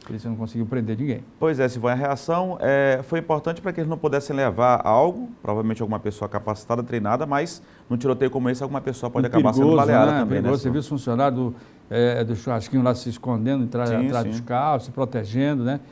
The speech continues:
Speaker 1: É, que você sabe que, a-, às vezes, o-, a-, essas pessoas que são, t-, t-, tá, tão trabalhando, elas levam um azar realmente muito grande, acabam sendo atingidas, né?
Speaker 2: Delicado.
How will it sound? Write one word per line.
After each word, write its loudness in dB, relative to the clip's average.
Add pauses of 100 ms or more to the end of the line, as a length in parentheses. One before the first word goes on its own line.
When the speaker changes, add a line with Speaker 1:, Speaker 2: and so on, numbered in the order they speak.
(300)
Speaker 1:
É, -4
que -10
você -4
sabe -2
que, -2 (280)
a-, 0
às -2
vezes, -2
o-, 2 (320)
a-, -2
essas -6
pessoas -2
que -8
são, -2
t-, -8
t-, -10
tá, -2
tão -4
trabalhando, -2
elas 0
levam 2
um 0
azar 0 (260)
realmente 0
muito -4
grande, 0
acabam 2
sendo -2
atingidas, -4
né? -4
Speaker 2:
Delicado. 0